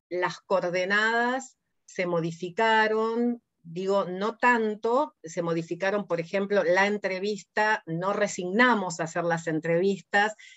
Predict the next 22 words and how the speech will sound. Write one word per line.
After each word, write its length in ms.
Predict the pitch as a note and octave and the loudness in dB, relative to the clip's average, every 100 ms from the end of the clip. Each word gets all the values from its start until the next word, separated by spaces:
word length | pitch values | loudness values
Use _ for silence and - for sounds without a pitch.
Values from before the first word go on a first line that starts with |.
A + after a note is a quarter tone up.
| - _ | -20 _
que 400 | - F3+ F#3 F#3 - | -2 0 0 -6 -8
estas 340 | E3+ G3 F#3+ | -6 -4 -4
entrevistas 560 | E3+ E3 D#3+ E3+ F#3+ F3 | -2 -2 -2 -2 -4 -4
nos 180 | E3 | -4
iban 240 | F3 F3 E3+ | -2 -2 -2
a 80 | D#3 | -2
llevar 540 | D#3 D#3+ F3 F#3 - | -2 0 0 0 -2
a 120 | D#3 | -6
generar 500 | D3+ E3+ D#3+ D#3+ F3 | -6 -4 -2 -2 -2
circuitos 680 | E3 F3 E3 - G3+ E3+ G3 | -4 -8 -8 -4 -4 -2 -4
diferenciados 920 | E3+ E3+ E3 D#3+ E3 - F#3 F3+ F#3 | -4 -4 -2 -2 -2 -4 -2 -2 -4
según 320 | F3 D#3+ E3+ | -4 -2 -2
el 220 | F3 E3+ D#3+ | 0 0 0
grado 680 | F3+ F#3+ F#3+ F#3+ G3 G3 G3 _ _ _ | 0 2 2 2 2 0 -2 _ _ _
de 160 | D#3+ E3+ | 0 0
apropiación 960 | E3+ E3 E3 E3 E3 - F#3+ F#3 F#3 | 2 -2 0 -2 -2 -2 0 2 0
o 60 | E3+ | 0
de 120 | D#3 | -2
conocimiento 840 | D#3 D#3 D#3 D#3+ D#3+ F#3 F#3+ F3 | -2 -4 -4 -4 -2 0 -2 -2
de 120 | D#3+ D3+ | -4 -2
los 320 | D3+ D#3 - _ _ | -4 -6 -12 _ _
docentes 960 | - D#3 D#3 F3+ F3 F3+ E3+ F3+ F3 - | -8 -6 -2 -2 0 -2 0 0 0 -6